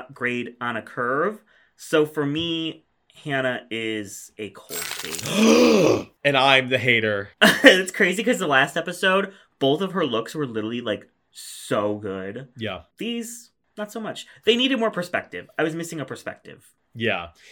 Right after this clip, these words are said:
Speaker 2: If she had, like, walked out there for her Evil Queen look, if she had done, like, a, a more upscale or reimagined look she did for her makeover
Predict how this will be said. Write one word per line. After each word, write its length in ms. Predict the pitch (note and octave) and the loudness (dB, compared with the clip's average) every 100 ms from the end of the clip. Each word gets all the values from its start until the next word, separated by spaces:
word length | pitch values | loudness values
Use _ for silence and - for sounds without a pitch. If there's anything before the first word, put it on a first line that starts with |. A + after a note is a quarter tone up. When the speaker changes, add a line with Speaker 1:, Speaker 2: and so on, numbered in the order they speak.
| - | -2
Speaker 2:
If 220 | E3 E3 | 2 2
she 260 | - - F#3+ | -2 -8 -4
had, 220 | B3+ D#4 | -4 -2
like, 220 | B3+ D3+ - | -4 -6 -10
walked 320 | B2 A#2 A#2 | -2 -2 -2
out 140 | A2 | -4
there 120 | A2 A#2+ | -4 -8
for 180 | B2+ | -8
her 160 | A2+ A2+ | -8 -8
Evil 220 | G#2 A2 A2 | -8 -10 -10
Queen 360 | - G2 G2+ | -12 -14 -10
look, 360 | G#2+ A2+ A2 - _ - | -8 -8 -8 -20 _ -2
if 120 | C#3+ | -2
she 180 | - E3+ | 0 -2
had 160 | F#3 D3+ | -2 -2
done, 180 | C3+ C#3 | -4 -4
like, 160 | B2+ | -6
a, 400 | B2+ A#2+ A2 A2 | -4 -2 -2 -4
a 140 | G#2+ G#2+ | -4 -4
more 260 | G#2+ A2 - | -4 -6 -6
upscale 760 | G#2 - - - G#2+ G#2 G#2 G#2+ | -8 -10 -14 -6 -4 -2 -2 -4
or 180 | G#2 F#2 | -6 -8
reimagined 1120 | G2+ G2+ F#2+ F#2 F#2+ G#2+ G2+ G2+ G#2 G#2 - _ _ _ _ _ _ _ | -8 -8 -8 -10 -8 -10 -10 -12 -16 -16 -18 _ _ _ _ _ _ _
look 240 | G#2+ A#2 A2+ | -8 -6 -6
she 160 | - | -6
did 220 | A2 G#2+ - | -2 -2 -2
for 120 | A2+ | -6
her 140 | G#2 | -6
makeover 800 | F#2 F#2 F#2 A#2 A#2+ D3 D#3 F3 | -6 -6 -4 -4 -4 -6 -8 -10